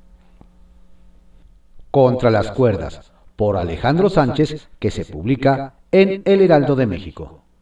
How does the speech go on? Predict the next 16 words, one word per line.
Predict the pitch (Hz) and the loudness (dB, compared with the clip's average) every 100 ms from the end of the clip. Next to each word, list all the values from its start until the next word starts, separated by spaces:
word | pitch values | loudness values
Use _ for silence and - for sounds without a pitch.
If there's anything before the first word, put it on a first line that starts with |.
| _ _ _ _ _ - - | _ _ _ _ _ -16 2
Casi | 208 214 214 | 6 6 4
dos | 165 147 123 | 4 2 4
mil | 175 175 | 2 4
millones | 156 135 151 147 117 | 2 4 4 4 2
de | 110 | 0
pesos | - 180 180 175 135 | 2 2 2 -2 0
de | 120 - | 0 2
corrupción | 110 98 98 - 196 214 - _ | -2 -2 -6 0 2 2 -6 _
en | - 98 92 87 | -2 0 0 -4
Sembrando | - 76 73 98 135 151 143 | -8 -12 -6 -2 0 2 2
Vidas. | 107 71 - - - _ _ _ _ _ _ _ _ - - | 2 -2 -14 -20 -20 _ _ _ _ _ _ _ _ -20 -20
Se | - 160 | 2 4
cerraron | 151 180 196 220 233 208 - - | 6 6 8 6 4 0 -16 -16
todos | - 82 101 135 | -6 -2 2 2
los | 180 | 0
plazos | - 156 165 170 | 2 2 4 0